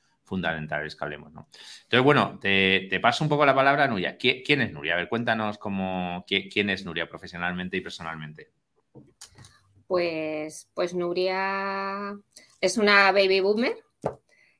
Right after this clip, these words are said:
Speaker 2: que está viviendo su segunda adolescencia. ¿Por qué? Pues, pues cuando tú eres,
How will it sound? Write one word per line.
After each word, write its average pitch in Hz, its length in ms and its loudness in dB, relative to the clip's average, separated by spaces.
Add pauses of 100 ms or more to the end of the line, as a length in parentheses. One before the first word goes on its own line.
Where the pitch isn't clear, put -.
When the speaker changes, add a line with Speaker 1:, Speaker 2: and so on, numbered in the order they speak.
(140)
Speaker 2:
que 165 1040 0
está 180 260 4
viviendo 196 560 2
su 196 140 -2
segunda 185 360 2
adolescencia. 202 840 0 (720)
¿Por 180 160 -2
qué? 208 160 0
Pues, 160 200 -8
pues 151 600 -6
cuando 151 340 -8
tú 165 320 -6
eres, 170 920 -4